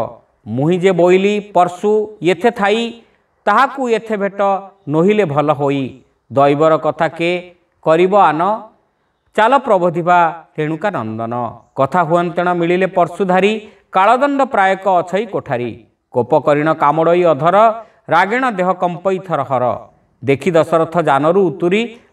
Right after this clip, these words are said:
ଭୃଗୁପତି ଚରଣେ ନମସ୍କାର କରି। ପୁଣ ଉଠଇ, ପୁଣ ପାଦେ ପଡ଼ଇ, କାର୍ପୁନ ହୋଇଣ ବେନିକର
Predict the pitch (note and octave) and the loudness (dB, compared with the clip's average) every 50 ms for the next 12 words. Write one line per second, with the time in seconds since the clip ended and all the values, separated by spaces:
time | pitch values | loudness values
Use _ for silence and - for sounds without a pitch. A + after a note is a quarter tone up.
0 | _ - D#3 G3+ G#3+ B3+ C#4+ C#4 C4+ B3 - A#3+ G3 - F#3+ E3 D#3+ E3 E3+ E3+ | _ -2 0 0 2 0 0 2 0 0 0 -2 -4 -2 0 0 2 2 0 0
1 | D#3+ D3 D#3+ D#3+ - D3+ C#3+ C#3 C3+ C3 C3+ - - - E3 G#3+ - - - F#2+ | -2 -2 -6 -10 -8 -6 -4 -2 -4 -4 -6 -6 -4 -4 -2 -2 -4 -6 -8 -10
2 | F#2 - - - _ _ _ _ _ _ _ _ - E3 G3 A#3+ C4 B3 A#3 A3+ | -10 -10 -14 -18 _ _ _ _ _ _ _ _ 0 2 4 4 4 4 2 2
3 | - - A3+ A3+ A3+ A3+ A3+ A3+ A3 _ _ _ _ _ _ _ _ - G3 G#3+ | 0 0 0 0 0 -4 -6 -10 -14 _ _ _ _ _ _ _ _ -4 0 2
4 | A3 A3 G#3+ G3+ G#3 G#3 E3+ E3 D#3 E3+ G3+ G3+ G3+ D#3+ C#3+ D3 E3 F#3+ A3 A#3 | 4 4 4 4 2 2 0 0 2 0 -2 -2 0 0 0 2 0 0 -2 -6
5 | A3+ - - _ _ _ _ - G3 G3 G3+ G3+ G3+ G3 - C#4 C#4 C4+ C4+ C4 | -8 -14 -20 _ _ _ _ 0 0 2 2 0 -2 -6 -6 -4 0 2 2 2
6 | B3+ B3+ B3+ B3 _ _ _ _ _ F#3 F#3+ G#3+ A3+ A3+ G#3+ G3 F3+ E3 F#3 A#2 | 0 -2 -6 -14 _ _ _ _ _ 0 2 2 2 0 0 0 -2 -2 -4 -2
7 | B2+ D3 D3+ D3 D3 - D#3+ E3 | 0 0 0 0 -2 -2 -2 -2